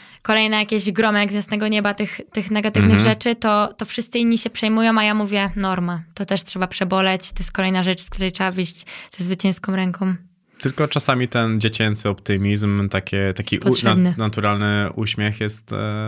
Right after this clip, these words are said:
Speaker 2: no, jak nic innego. Tylko to
Speaker 1: Mhm.
Speaker 2: jest w stanie czasami nas wyciągnąć z
Speaker 1: Mhm.
Speaker 2: takiego, takiej ciemności.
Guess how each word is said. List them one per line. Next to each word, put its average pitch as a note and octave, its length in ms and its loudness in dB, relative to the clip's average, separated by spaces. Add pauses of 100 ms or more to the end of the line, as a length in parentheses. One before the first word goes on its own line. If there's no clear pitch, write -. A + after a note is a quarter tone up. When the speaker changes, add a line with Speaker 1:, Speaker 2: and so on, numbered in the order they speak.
(240)
Speaker 2:
no, A#2 260 -4
jak A#2+ 220 0
nic A#2+ 180 0
innego. A2+ 480 2
Tylko A2 280 -2
to G#2 120 0
Speaker 1:
Mhm. A2 80 4
Speaker 2:
jest G2+ 120 2
w - 40 -14
stanie F#2+ 260 -2
czasami G2 320 -4
nas F#2+ 160 0
wyciągnąć F#2 640 0
z G2 60 0
Speaker 1:
Mhm. F#2 200 4
Speaker 2:
takiego, F#2 500 0
takiej - 260 -4
ciemności. F#2+ 680 -2